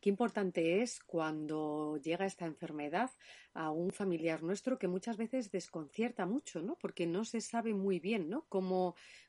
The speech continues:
cómo uno debe asimilarla o cómo se debe comportar uno con, con este familiar nuestro, ¿verdad? Entonces, es, es muy importante que nos den esas pautas.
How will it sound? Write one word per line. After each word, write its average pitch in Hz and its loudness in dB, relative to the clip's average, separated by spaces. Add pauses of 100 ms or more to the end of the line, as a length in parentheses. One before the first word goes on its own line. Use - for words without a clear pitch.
cómo 208 4
uno 220 4
debe 196 4
asimilarla 185 2
o 190 0
cómo 208 0
se 202 0
debe 214 0
comportar 180 0
uno 196 2 (400)
con, 165 4
con 170 0
este 185 0
familiar 180 4
nuestro, 165 -2
¿verdad? 151 -4
Entonces, 196 0
es, - -4
es 175 -6
muy 190 2
importante 233 -2
que 165 -2
nos 156 -6
den 180 2
esas 147 -4
pautas. - -4